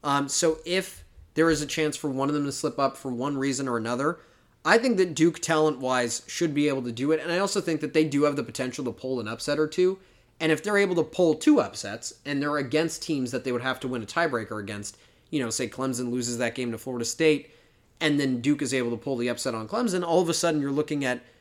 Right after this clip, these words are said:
can, can Duke go through the rest of the season, only have two losses? In that case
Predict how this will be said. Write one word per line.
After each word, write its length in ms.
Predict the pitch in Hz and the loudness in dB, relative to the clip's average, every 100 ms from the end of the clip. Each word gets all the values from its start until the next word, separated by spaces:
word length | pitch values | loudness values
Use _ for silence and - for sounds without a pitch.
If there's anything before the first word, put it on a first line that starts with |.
| _ _ _ - | _ _ _ -2
can, 300 | 180 151 127 _ _ - | 2 2 -2 _ _ -2
can 160 | 165 | -2
Duke 180 | 139 170 | 2 2
go 160 | 160 147 | 6 4
through 140 | 143 | 2
the 60 | 139 | 0
rest 260 | 147 156 | 0 0
of 60 | 131 | -4
the 40 | |
season, 400 | 139 120 120 120 - | -4 -4 -4 -6 -6
only 220 | 135 131 | -6 -2
have 180 | 131 120 | -4 -4
two 120 | 135 | -4
losses? 520 | 120 135 139 120 113 | -2 0 -2 -4 -6
In 180 | - 117 | -10 -4
that 220 | 120 190 | -2 -2
case 380 | - 123 151 - | -2 -4 -4 -10